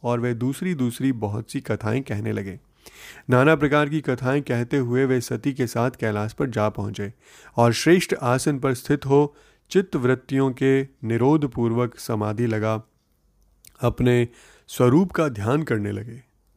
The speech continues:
सती मन में अत्यंत विषाद ले अपने उस धाम में रहने लगी। मुने, शिवा और शिव के उस चरित्र को कोई नहीं जानता था। महामुने,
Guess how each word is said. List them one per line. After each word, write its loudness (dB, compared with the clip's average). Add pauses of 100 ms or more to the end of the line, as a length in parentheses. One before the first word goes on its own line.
सती 0
मन 0
में 0
अत्यंत -4
विषाद 0
ले 2 (640)
अपने 2
उस 0 (440)
धाम 2
में 2
रहने -2
लगी। -6 (340)
मुने, 2 (400)
शिवा 2
और 2
शिव -2
के -2
उस -2
चरित्र -4
को -2
कोई 0
नहीं 0
जानता -4
था। -16 (340)
महामुने, 0